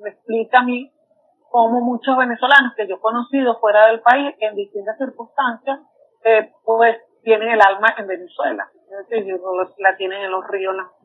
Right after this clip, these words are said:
montañas, en cualquier sitio, eh, en Venezuela. Pues, y entonces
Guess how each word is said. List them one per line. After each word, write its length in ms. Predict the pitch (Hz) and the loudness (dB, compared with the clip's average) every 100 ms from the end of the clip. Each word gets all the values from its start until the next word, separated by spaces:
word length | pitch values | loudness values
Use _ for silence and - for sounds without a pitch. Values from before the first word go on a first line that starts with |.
| - | -10
montañas, 420 | 196 196 190 196 _ 254 - _ 240 | 0 0 0 -8 _ -20 -20 _ 2
en 400 | 226 220 214 214 | 6 4 2 0
cualquier 680 | 240 226 220 - 247 233 - | 6 6 6 -2 -2 -2 -4
sitio, 600 | 240 220 233 233 233 226 | -6 -4 0 4 4 2
eh, 360 | 214 208 208 | 2 2 0
en 200 | 214 208 | -4 -6
Venezuela. 680 | 202 190 190 - 208 180 165 - | -6 -10 -10 -2 0 0 -2 -6
Pues, 120 | 190 | -10
y 100 | 196 | -10
entonces 360 | 190 196 254 | -8 -6 -6